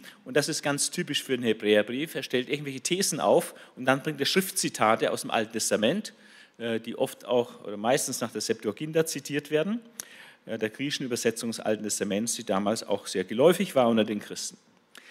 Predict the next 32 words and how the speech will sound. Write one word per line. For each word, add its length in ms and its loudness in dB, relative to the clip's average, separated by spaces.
Und 100 -2
er 60 4
beweist 420 8
das 200 4
mit 180 0
Psalm 440 6
zwei, 540 6
äh, 220 4
"Du 140 10
bist 280 8
mein 180 8
Sohn, 500 8
heute 280 8
habe 180 6
ich 100 -2
dich 200 -6
gezeugt." 520 4
Wer 100 -10
sich 260 -10
da 140 4
auskennt 400 2
in 60 -6
dem 100 -6
Psalm, 320 0
weiß, 260 4
dass 180 0
Psalm 380 -8
zwei 340 0
ein 140 -6
messianischer 640 4
Psalm 400 0
ist, 280 -6